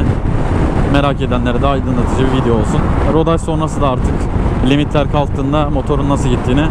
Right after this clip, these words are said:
hep beraber inceliyor olacağız. Gün gün ara ara atmayı düşündüm böyle video. Superlight iki yüzde de çok fazla içerik çıkartmıştık. Bu motoru alacaklar için referans olur. E, şimdi de iki tane motor aldık zaten. Biri bende, birisi Mao Motovlog'da Kütahya'da.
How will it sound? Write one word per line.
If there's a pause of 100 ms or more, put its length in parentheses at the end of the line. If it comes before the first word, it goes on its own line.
(260)
hep
beraber
inceliyor
olacağız. (120)
Gün
gün
ara
ara
atmayı
düşündüm
böyle
video. (260)
Superlight
iki
yüzde
de
çok
fazla
içerik
çıkartmıştık. (640)
Bu
motoru
alacaklar
için (320)
referans
olur. (880)
E,
şimdi
de
iki
tane
motor
aldık
zaten. (200)
Biri
bende,
birisi
Mao
Motovlog'da
Kütahya'da.